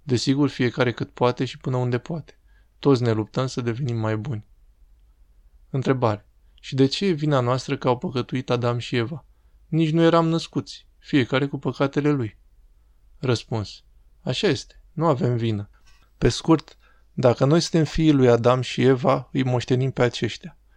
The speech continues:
De exemplu, dacă cineva este născut de părinți cu anumite patimi, de exemplu, dacă părinții sunt bețivi sau agresivi,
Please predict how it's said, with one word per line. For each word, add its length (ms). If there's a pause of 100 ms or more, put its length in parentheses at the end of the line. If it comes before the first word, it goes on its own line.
(300)
De 80
exemplu, 360
dacă 260
cineva 360
este 200
născut 320
de 80
părinți 440
cu 120
anumite 320
patimi, 500 (220)
de 140
exemplu, 300
dacă 220
părinții 400
sunt 220
bețivi 400
sau 200
agresivi, 480